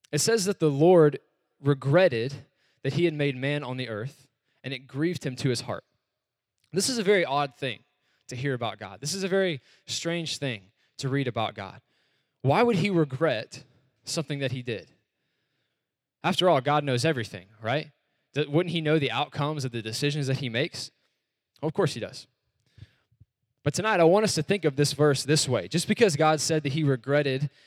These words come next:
creating man does not mean that he would do it differently if he had to do it over. It's like when a parent disciplines their child, right? They don't enjoy that, but they know that it's necessary.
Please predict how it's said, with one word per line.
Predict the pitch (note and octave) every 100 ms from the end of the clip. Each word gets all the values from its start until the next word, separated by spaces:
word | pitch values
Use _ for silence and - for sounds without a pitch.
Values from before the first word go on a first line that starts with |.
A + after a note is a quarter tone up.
| _
creating | - D3 F3 G3 B2+
man | B2 D#3
does | D3
not | D3 E3+
mean | C#3+ D#3 D#3
that | C#3 C3+ _ _ _
he | F3
would | E3 C#3+
do | E3
it | D3+ C3
differently | F#3+ - D3 B2+ C#3+
if | C3+
he | C#3
had | D#3
to | D3
do | C#3 C#3+
it |
over. | D3 E3+ A#2+ - _ _ _ _ _ _ -
It's | C3+
like | F#3
when | F#3
a | D3+
parent | D3+ F#3+ D3
disciplines | D#3 E3 D#3 D#3+ C#3
their | B2+
child, | - F#3+ C#3+ A2+
right? | A#2 D#3
They | E3
don't | G3
enjoy | C#3 C3 A2+ C#3+ F3+
that, | A#2 C3 -
but | C#3
they | D3 D3+
know | E3
that | E3 E3+
it's | E3+
necessary. | G3 G#3 D#3 C3+ G#2